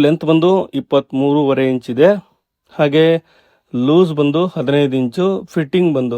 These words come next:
ಅಂದ್ರೆ ಕ-, ಕಫ್ ಬಂದು ಒಂಬತ್ತು ಇಂಚು. ನಮ್ಗೆ ಈ ಮೆಜರ್ಮೆಂಟ್ ಇವತ್ತು ಕಟ್ ಮಾಡಿ ತೋರಿಸ್ತಾ ಇದ್ದೀನಿ. ನೋಡಿ, ನಾಲ್ಕು ಫೋಲ್ಡ್ ಹಾಕೊಂಡಿದ್ದೀನಿ. ಎರಡು ಸ್ಲೀವ್ನ ನಾನು ಒಂದೇ ಸಾರಿ ಕಟ್ ಮಾಡ್ತಾ ಇದ್ದೀನಿ. ನಮಗೆ ಬೇಕಾಗಿರೋದು ಇಪ್ಪತ್ಮೂರುವರೆ ಟೋಟಲ್ ಏನಿದೆ, ಆ, ಲೆಂತ್ ಬೇಕು. ಅದರಲ್ಲಿ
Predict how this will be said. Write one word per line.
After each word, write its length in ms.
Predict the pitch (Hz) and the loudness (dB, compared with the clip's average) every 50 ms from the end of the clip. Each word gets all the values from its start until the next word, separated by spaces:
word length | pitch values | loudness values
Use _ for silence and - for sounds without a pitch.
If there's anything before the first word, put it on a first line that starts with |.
| 127 | -2
ಅಂದ್ರೆ 160 | 143 156 170 175 - - | -2 -2 -2 -4 -2 0
ಕ-, 180 | 151 135 127 127 - - | 2 2 2 2 2 0
ಕಫ್ 180 | 160 170 - _ _ 156 | 0 0 0 _ _ -4
ಬಂದು 200 | 147 147 151 190 208 - - 139 | -2 0 0 0 -2 -2 -2 -4
ಒಂಬತ್ತು 320 | 139 139 135 131 117 - 120 | -2 0 0 0 -2 -4 -6
ಇಂಚು. 180 | 113 110 - - - 135 | -8 -8 -10 -12 -8 -6
ನಮ್ಗೆ 220 | 135 135 143 135 131 139 | -4 -2 -2 -2 -2 0
ಈ 20 | 160 170 160 | 0 0 0
ಮೆಜರ್ಮೆಂಟ್ 380 | 151 131 139 139 135 131 127 123 131 | 0 0 -2 -2 -2 -4 -4 -6 -6
ಇವತ್ತು 240 | 131 131 - 185 202 208 - _ _ _ _ _ _ _ _ _ - | -6 -6 -4 -4 -4 -4 -6 _ _ _ _ _ _ _ _ _ -4
ಕಟ್ 200 | - 156 143 - - | -2 -2 -2 -2 -2
ಮಾಡಿ 200 | 127 120 120 135 190 196 - _ _ _ _ - | -4 -2 -2 -2 -4 -4 -8 _ _ _ _ 0
ತೋರಿಸ್ತಾ 340 | 147 135 123 117 - - 113 107 | 0 0 0 -2 -4 -4 -4 -4
ಇದ್ದೀನಿ. 220 | 107 113 139 180 202 185 | -4 -2 -2 -2 0 0
ನೋಡಿ, 140 | 165 170 170 160 147 | 0 0 0 2 4
ನಾಲ್ಕು 240 | 151 160 170 175 - | 4 4 4 2 0
ಫೋಲ್ಡ್ 200 | - 170 165 156 151 | 0 0 0 2 0
ಹಾಕೊಂಡಿದ್ದೀನಿ. 400 | 147 - 143 139 139 156 175 190 180 151 | 0 -2 -2 -2 0 0 2 2 2 2
ಎರಡು 160 | 143 143 147 151 147 | 0 0 -2 -4 -4
ಸ್ಲೀವ್ನ 260 | - 151 143 139 139 139 131 | -4 -4 -4 -2 -2 -2 -2
ನಾನು 160 | 135 147 180 180 147 | -2 -2 -2 -2 -2
ಒಂದೇ 180 | 131 123 127 131 127 | -2 -4 -6 -6 -6
ಸಾರಿ 160 | 131 135 170 196 185 - | -4 -4 -4 -4 -6 -6
ಕಟ್ 180 | - 135 120 - - | -8 -8 -8 -8 -10
ಮಾಡ್ತಾ 200 | 120 113 - 123 113 | -10 -8 -8 -8 -8
ಇದ್ದೀನಿ. 220 | 113 113 135 180 220 226 - _ _ _ _ _ _ _ _ _ _ _ _ _ _ _ _ - | -8 -6 -6 -6 -6 -8 -10 _ _ _ _ _ _ _ _ _ _ _ _ _ _ _ _ -4
ನಮಗೆ 200 | 160 175 175 156 165 | 0 0 0 0 0
ಬೇಕಾಗಿರೋದು 400 | 160 160 170 160 156 165 180 170 143 147 | 2 2 4 4 4 2 2 0 0 -2
ಇಪ್ಪತ್ಮೂರುವರೆ 720 | - - 170 170 160 - 165 160 156 156 151 151 156 185 180 - | 0 0 0 0 0 0 -2 0 0 0 0 0 0 0 -2 -2
ಟೋಟಲ್ 340 | 147 135 139 - - 151 175 208 - - _ _ _ _ _ _ _ _ _ _ _ _ _ _ _ _ _ _ _ - 135 | -2 -4 -2 -4 -6 -6 -6 -6 -10 -14 _ _ _ _ _ _ _ _ _ _ _ _ _ _ _ _ _ _ _ -8 -6
ಏನಿದೆ, 320 | 127 135 135 127 160 185 208 202 - _ _ _ _ _ _ - - | -6 -4 -2 2 2 2 2 0 -4 _ _ _ _ _ _ -6 -4
ಆ, 80 | 131 127 135 135 131 | -4 -4 -4 -2 -2
ಲೆಂತ್ 240 | 143 147 156 147 139 123 | 0 0 0 -2 -2 -6
ಬೇಕು. 140 | 120 120 160 151 | -4 0 0 2
ಅದರಲ್ಲಿ 340 | 147 151 160 160 165 180 196 | 2 2 2 2 2 2 2